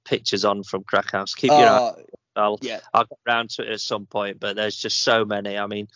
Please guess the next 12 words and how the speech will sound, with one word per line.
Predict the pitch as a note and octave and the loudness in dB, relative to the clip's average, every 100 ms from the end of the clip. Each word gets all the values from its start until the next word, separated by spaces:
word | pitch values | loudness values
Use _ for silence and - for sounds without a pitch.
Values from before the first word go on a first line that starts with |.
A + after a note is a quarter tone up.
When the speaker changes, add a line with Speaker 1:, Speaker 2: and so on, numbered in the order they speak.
| - - - | -20 -14 -2
Speaker 1:
during | B2+ A#2 G#2+ | 2 2 0
the | G#2 | 2
race, | A2+ G#2 G2 - G#2+ | 2 2 0 -2 -2
I | G2 | -2
was | G2+ G2 | -4 -4
just | - - G#2 | -6 -8 -4
videoing, | G#2+ A2 G2 G2 G2 F#2+ _ _ _ _ _ - | -2 0 0 -2 -6 -10 _ _ _ _ _ 0
like, | G2+ G2+ | 0 0
frequently, | - A#2 A2 - G2 F#2+ G2 | 0 0 0 -2 -4 -4 -6
so | F#2+ G#2 G2+ | -4 -2 -2
I've | - | 0
got | G#2 | 0